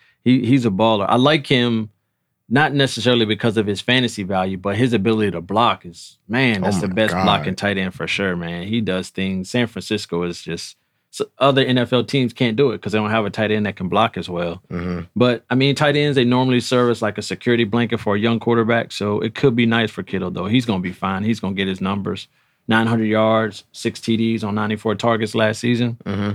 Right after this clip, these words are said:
Speaker 1: Yeah, he's gonna be all right.
Speaker 2: All right, number four, we got, um, Darren Waller.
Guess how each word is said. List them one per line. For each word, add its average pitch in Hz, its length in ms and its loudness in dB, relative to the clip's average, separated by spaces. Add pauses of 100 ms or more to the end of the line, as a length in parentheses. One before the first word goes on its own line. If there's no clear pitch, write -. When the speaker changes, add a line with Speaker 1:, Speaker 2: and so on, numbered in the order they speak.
Speaker 1:
Yeah, - 160 -4
he's 107 200 0
gonna 92 140 -2
be 82 140 -2
all 78 180 0
right. 78 240 -2 (760)
Speaker 2:
All - 100 -2
right, - 160 0
number 101 200 -2
four, 120 300 2
we 110 80 0
got, 104 320 2
um, 98 200 -2
Darren 110 300 4
Waller. 87 380 0